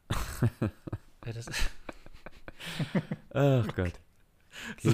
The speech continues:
Speaker 1: Kinder, Kinder, Kinder.
Speaker 2: Gut.
Speaker 1: So.
Speaker 2: Also, dann, äh, tschüss.
Speaker 1: Bis bald.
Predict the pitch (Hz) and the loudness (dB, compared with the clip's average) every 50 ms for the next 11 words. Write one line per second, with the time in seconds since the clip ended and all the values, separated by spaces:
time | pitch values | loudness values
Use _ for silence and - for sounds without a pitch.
0 | 113 113 104 101 98 87 85 - - 90 85 82 80 80 76 76 - - 82 80 | 4 4 4 4 2 0 0 0 0 0 0 0 0 -2 -4 -4 -6 -6 -6 -6
1 | 76 71 76 185 156 - - - - - - - _ - - - - - - - | -4 0 2 2 2 2 0 -4 -12 -12 -14 -16 _ -18 -16 -16 -14 -16 -16 -4
2 | - 92 80 69 - 139 123 117 110 104 104 95 87 - - _ _ _ _ _ | -2 -2 -2 0 2 2 4 4 4 2 0 -4 -6 -10 -14 _ _ _ _ _
3 | _ _ _ _ _ _ _ _ _ _ - 127 135 156 160 160 - - - - | _ _ _ _ _ _ _ _ _ _ -2 -2 0 0 -2 -4 -6 -10 -16 -14
4 | 123 180 160 147 160 202 - _ _ - - 196 196 190 - - _ _ _ _ | -10 -8 -8 -8 -10 -12 -18 _ _ -8 -4 -4 -4 -4 -6 -12 _ _ _ _
5 | _ _ _ _ _ _ _ _ _ _ - - 98 90 101 98 - - 117 127 | _ _ _ _ _ _ _ _ _ _ 0 0 2 2 0 0 2 2 4 4
6 | 117 104 87 90 92 95 98 | 4 4 2 2 2 2 0